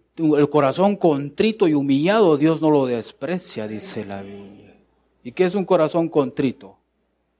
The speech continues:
Contrito significa arrepentido. Corazón arrepentido, Dios no lo desprecia.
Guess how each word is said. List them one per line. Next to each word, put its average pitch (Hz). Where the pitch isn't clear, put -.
Contrito 156
significa 143
arrepentido. 110
Corazón 120
arrepentido, 135
Dios 180
no 123
lo 107
desprecia. -